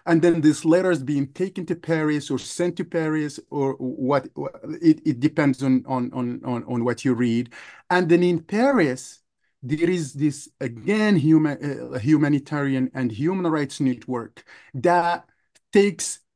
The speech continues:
another archive of disappearance from the jail cell, creates <laughs> another archive of activism in Europe, and all of that comes back to Morocco to haunt the Moroccan state in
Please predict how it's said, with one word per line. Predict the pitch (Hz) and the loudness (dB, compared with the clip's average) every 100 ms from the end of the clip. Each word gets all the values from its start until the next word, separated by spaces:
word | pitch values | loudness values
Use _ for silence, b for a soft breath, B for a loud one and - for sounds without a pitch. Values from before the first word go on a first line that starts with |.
| - | 0
another | 160 165 175 202 262 226 214 | 2 2 2 2 4 2 0
archive | 175 165 170 156 | -2 -2 -2 -4
of | 135 | -4
disappearance | 123 127 127 - 127 123 120 113 | -6 -6 -8 -4 -4 -2 -6 -2
from | 180 190 | 2 4
the | 175 | 4
jail | 120 143 143 | 2 -2 -2
cell, | 127 - - 117 110 - b b b - | -4 -8 -4 -4 -6 -16 b b b -2
creates | 165 175 180 240 269 254 | 2 2 4 4 4 4
<laughs> | 208 | 4
another | 190 165 160 147 | 6 6 2 2
archive | 143 147 - 156 139 123 135 | -2 -4 -4 -4 -4 -6 -6
of | 131 | -6
activism | - 131 - 127 131 120 120 | -6 -6 -2 -2 0 -2 -2
in | 127 117 | -2 -4
Europe, | 120 120 113 - B B - | -4 -4 -6 -10 B B 0
and | 156 151 - | 4 4 4
all | 165 160 170 | 4 6 4
of | 139 | 2
that | 139 131 123 | -2 -4 -6
comes | 147 127 107 | -2 -2 -2
back | 107 117 117 | -6 -8 -6
to | - | -6
Morocco | 113 107 110 110 110 | -6 -4 -6 -6 -10
to | 110 | -12
haunt | 110 123 110 107 - _ - | -12 -8 -8 -8 -12 _ -8
the | 131 | -4
Moroccan | 117 110 113 120 | -2 -2 -4 -8
state | 113 - 175 165 131 127 - b b b - | -10 -2 4 4 4 0 -10 b b b -2
in | 147 127 127 | 2 4 4